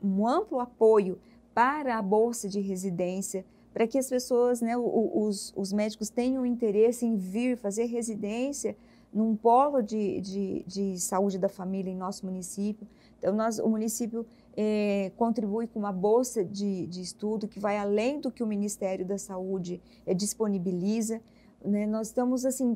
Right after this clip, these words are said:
trazendo incrementos, porque nós entendemos que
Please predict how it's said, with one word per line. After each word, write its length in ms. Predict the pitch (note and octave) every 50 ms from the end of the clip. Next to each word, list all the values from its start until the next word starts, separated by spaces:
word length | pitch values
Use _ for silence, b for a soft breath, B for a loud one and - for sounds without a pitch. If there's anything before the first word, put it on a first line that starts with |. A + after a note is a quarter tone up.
| G#3+ -
trazendo 420 | - C4 C4+ C4+ C4 E4 F4 G#4+ A4
incrementos, 880 | F#4 F#4+ - E4+ D4 C4 A#3+ A#3 B3 C#4+ F#4 G#4 - - G#3 - - B B B B
porque 240 | B B3+ B3+ - D4+
nós 200 | D4+ D#4 D#4 E4
entendemos 580 | D#4 D4 D#4+ D4+ D4 C#4 C#4+ C#4 C4+ C4+ C4+ -
que 240 | - B3+ B3 A3+